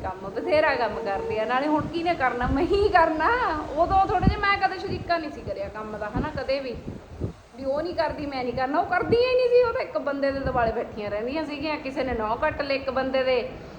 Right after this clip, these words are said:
ਕਿਸੇ ਨੇ ਬੰਦੇ ਦੀਆਂ ਜ਼ੁਲਫਾਂ ਵਾਹਤੀਆਂ, ਬੰਦਾ ਰਾਮ ਰਹੀਮ ਵਰਗਾ ਸੀ, ਹੈਂ? ਦੋ ਤਿੰਨ ਤੀਵੀਆਂ ਹੁੰਦੀਆਂ ਤੇ ਇੱਕ ਬੰਦੇ ਦੇ ਦੁਆਲੇ ਹੋ ਕੇ ਬੈਠੇ ਨੇ, ਇੱਕ ਨੇ ਨਹੁੰ ਕੱਟੀ ਜਾਣਾ, ਇੱਕ ਨੇ ਸ਼ੈਂਪੂ ਲਾ ਦੇਣਾ, ਇੱਕ ਨੇ ਤੇਲ ਮਲ ਦੇਣਾ।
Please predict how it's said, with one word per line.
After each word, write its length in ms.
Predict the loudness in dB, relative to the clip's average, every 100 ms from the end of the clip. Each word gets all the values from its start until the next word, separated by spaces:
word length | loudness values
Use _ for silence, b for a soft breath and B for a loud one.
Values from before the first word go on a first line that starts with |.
| B B -16 -6
ਕਿਸੇ 200 | 0 2
ਨੇ 100 | 2
ਬੰਦੇ 340 | 2 4 6
ਦੀਆਂ 200 | 4 2
ਜ਼ੁਲਫਾਂ 380 | 2 0 2 4
ਵਾਹਤੀਆਂ, 540 | 6 4 2 0 0 0
ਬੰਦਾ 460 | -2 -4 2 4
ਰਾਮ 240 | 4 4 2
ਰਹੀਮ 380 | -2 0 2
ਵਰਗਾ 340 | 2 2 4 2
ਸੀ, 300 | 2 -4 -6 -10 -16 -16 -16 -10 0
ਹੈਂ? 300 | 2 2 0 -6 -14 -14 -4 -2 -2 -6 -12 -16 -18 -18 -18 -18 -18 -18 -20 -20 -20 -20 -16 -2
ਦੋ 160 | 0
ਤਿੰਨ 280 | 2 2 2
ਤੀਵੀਆਂ 400 | 0 2 2 2
ਹੁੰਦੀਆਂ 320 | 0 0 -2
ਤੇ 80 | -2
ਇੱਕ 140 | -4
ਬੰਦੇ 320 | -2 0 0 2
ਦੇ 100 | 2
ਦੁਆਲੇ 360 | 4 4 4
ਹੋ 100 | 0
ਕੇ 100 | -2
ਬੈਠੇ 340 | -2 -2 -2 -2
ਨੇ, 100 | -2
ਇੱਕ 160 | -2
ਨੇ 120 | -2
ਨਹੁੰ 260 | 0 2 2
ਕੱਟੀ 280 | 0 -2 -2
ਜਾਣਾ, 260 | 0 0
ਇੱਕ 160 | 0 -2
ਨੇ 140 | -4
ਸ਼ੈਂਪੂ 420 | -4 -4 -6 -8 0
ਲਾ 220 | 2 2
ਦੇਣਾ, 200 | 2 -2
ਇੱਕ 160 | -4
ਨੇ 140 | -4 -4
ਤੇਲ 340 | -2 0 0
ਮਲ 240 | 2 2 4
ਦੇਣਾ। 320 | 2 0